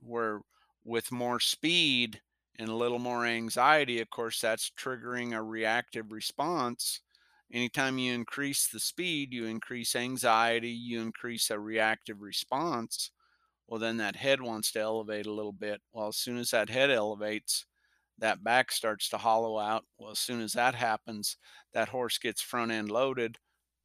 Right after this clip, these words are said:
As soon as that happens, then your horse is sticky in their shoulders. You know, and, and just like with this horse today, you could see it immediately.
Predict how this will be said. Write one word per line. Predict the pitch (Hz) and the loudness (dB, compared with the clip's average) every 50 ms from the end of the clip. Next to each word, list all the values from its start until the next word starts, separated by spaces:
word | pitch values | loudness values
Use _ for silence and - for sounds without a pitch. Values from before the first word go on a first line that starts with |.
| _ _ - | _ _ -8
As | 117 107 | -4 -2
soon | - - 131 123 117 107 | 0 0 0 0 -2 -2
as | 101 - | 0 4
that | - 131 139 147 135 | 6 6 6 6 6
happens, | 127 127 120 117 113 _ - 117 117 107 - | 4 2 2 2 0 _ -4 -6 -6 -4 -2
then | - 127 127 123 | -2 -2 -2 -2
your | 120 113 110 | -2 -4 -4
horse | 113 120 113 110 - - - | -4 -4 -4 -2 -2 -2 0
is | 104 - | 0 0
sticky | - - - 123 110 - 120 113 | 0 0 0 -2 -2 -2 -6 -6
in | 110 110 110 | -4 -4 -4
their | 107 95 95 | -6 -4 -4
shoulders. | - - 123 120 127 131 - - - - - - - - - _ _ _ _ _ _ _ _ - - - _ _ _ _ _ _ _ _ _ - | -4 -4 -2 -4 -4 -6 -8 -10 -14 -12 -6 -4 -4 -4 -4 _ _ _ _ _ _ _ _ -20 -20 -20 _ _ _ _ _ _ _ _ _ -6
You | 117 127 131 | 0 2 4
know, | 135 131 135 139 139 | 6 6 6 6 6
and, | 135 127 117 113 - _ _ _ _ _ _ _ _ - | 6 4 4 2 -4 _ _ _ _ _ _ _ _ 0
and | 123 127 120 113 113 117 | 2 2 2 2 0 0
just | 117 127 123 - | -2 0 2 4
like | - 131 120 - | 4 4 4 2
with | - 110 - | -2 -8 -4
this | - 131 131 - | -4 -2 -2 -2
horse | - 123 117 107 - - | -2 -2 -2 -2 -4 -6
today, | - 107 98 110 123 143 143 | -8 -6 -2 2 4 4 4
you | 123 113 113 117 120 | 4 0 -2 -4 -6
could | - - 123 101 - | -6 -8 -8 -6 -4
see | - - - 123 123 117 | -4 -4 -2 -2 -2 -2
it | 107 | -2
immediately. | 104 104 104 104 107 123 160 190 208 160 117 - - - 101 101 101 101 - | -2 -4 -6 -6 -4 -4 -2 -2 -2 -2 -4 -4 -8 -8 -10 -10 -10 -12 -14